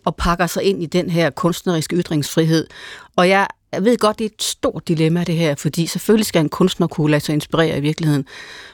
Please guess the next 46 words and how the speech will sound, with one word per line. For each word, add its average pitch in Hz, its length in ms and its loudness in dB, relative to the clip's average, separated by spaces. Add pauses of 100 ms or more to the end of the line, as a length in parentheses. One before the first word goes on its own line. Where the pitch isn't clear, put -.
Men 165 120 6
jeg 156 100 4
kan - 120 -2
også - 180 0
godt 196 160 -2
forstå 185 280 0
de 175 120 -2
mennesker, 170 320 0
der 156 100 -4
begynder 156 380 -2
at 139 80 -4
reagere. 139 440 0 (360)
Og 180 80 4
jeg 180 100 4
sidder 233 240 2
ikke 202 160 0
her 208 180 2
og 165 100 -2
har 190 260 2
en, 160 280 2
øh, 160 140 -2
kraftig, 165 640 -2
øh, 143 380 2 (160)
drøm 175 300 0
om, 165 220 0
at - 120 -6
den 175 160 0
dom 180 340 2
falder 156 320 0
til 160 180 -4
den 165 120 -4
ene 180 240 0
eller 156 160 2
den 151 120 0
anden 151 200 2
side. 165 240 0
Jeg 170 60 4
er 165 40 4
faktisk 170 300 -2
i 190 40 2
tvivl, 160 380 0
fordi 165 240 0
det 165 100 -2
er 165 60 2
et - 100 -12
dilemma 165 420 4